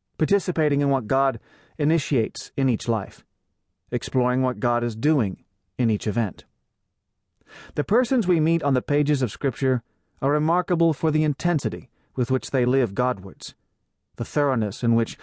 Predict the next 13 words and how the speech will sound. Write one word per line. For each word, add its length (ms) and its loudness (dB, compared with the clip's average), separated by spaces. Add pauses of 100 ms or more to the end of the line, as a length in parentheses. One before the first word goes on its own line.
(140)
all 240 2
the 80 0
details 540 2
of 80 -2
their 140 2
lives 360 0
are 140 2
included 500 0 (520)
in 160 0
God's 280 0
word 360 0
to 100 -4
them, 240 -12